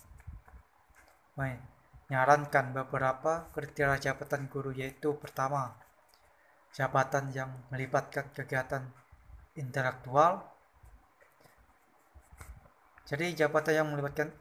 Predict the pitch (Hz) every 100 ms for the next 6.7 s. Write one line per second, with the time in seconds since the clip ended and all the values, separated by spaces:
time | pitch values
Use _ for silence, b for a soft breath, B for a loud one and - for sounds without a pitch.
0 | - - _ - - - - - - 139
1 | 143 147 156 143 139 - 151 156 147 147
2 | 139 135 - 143 139 147 139 139 139 -
3 | - - - - - - - - - -
4 | - _ _ - _ _ - - - 135
5 | - 131 - 143 139 139 - - - _
6 | 143 143 - 131 131 131 123